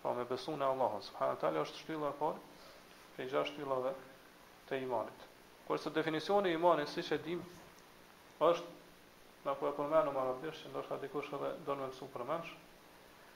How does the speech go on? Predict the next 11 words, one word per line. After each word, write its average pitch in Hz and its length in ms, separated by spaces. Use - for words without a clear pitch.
është - 240
i'tiqadun 151 640
bil 143 220
janan, 143 380
wa 135 160
qawlun 170 400
bil 147 220
lisan, 156 400
wa 135 140
amalun 170 400
bil 170 160